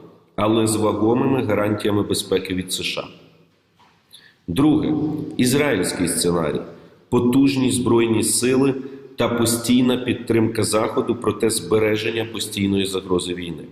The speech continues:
Додам одразу, що на корейський сценарій дають близько п'ятнадцяти відсотків вірогідності аналітики, на ізраїльський — двадцять. А ось далі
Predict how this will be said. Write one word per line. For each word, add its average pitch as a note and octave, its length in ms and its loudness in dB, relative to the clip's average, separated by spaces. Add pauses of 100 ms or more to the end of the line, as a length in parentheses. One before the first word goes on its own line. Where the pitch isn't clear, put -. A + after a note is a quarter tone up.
(760)
Додам B2+ 520 2
одразу, G#2+ 400 0
що - 200 0
на A2 80 0
корейський A#2+ 680 0 (200)
сценарій B2+ 720 0 (400)
дають A#2 400 2
близько A2+ 340 2
п'ятнадцяти A2 680 -2
відсотків B2 560 -2
вірогідності C3 800 0 (360)
аналітики, B2+ 760 2 (240)
на A#2+ 160 2
ізраїльський — B2 760 0
двадцять. E2 400 -4 (840)
А G#2 140 -2
ось A#2+ 160 4
далі D#3+ 360 0